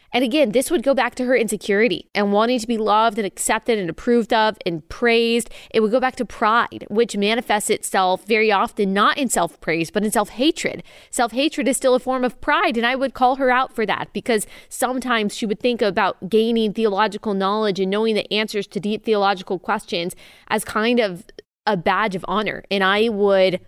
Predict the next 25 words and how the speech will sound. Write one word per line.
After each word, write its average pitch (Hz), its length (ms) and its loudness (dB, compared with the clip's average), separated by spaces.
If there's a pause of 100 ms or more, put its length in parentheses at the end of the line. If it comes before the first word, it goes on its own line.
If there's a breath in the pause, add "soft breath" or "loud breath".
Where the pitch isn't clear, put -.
(160)
chastise 254 640 -2
her. 151 260 -2
I 208 140 2
would 226 120 4
admonish 220 640 0
her 170 280 0 (340 soft breath)
not 233 400 2
to 240 80 -4
think 220 240 -2
of 202 100 -4
it 202 80 -2
that 185 200 0
way 175 360 4
and 196 200 0
to 208 220 4
ensure 180 880 2 (640)
that 175 240 -2
your 226 100 0
motives 220 460 2
in 185 160 -2
gaining 190 460 2
knowledge 180 340 2
is 170 120 -6
to 190 140 -6
really 196 520 0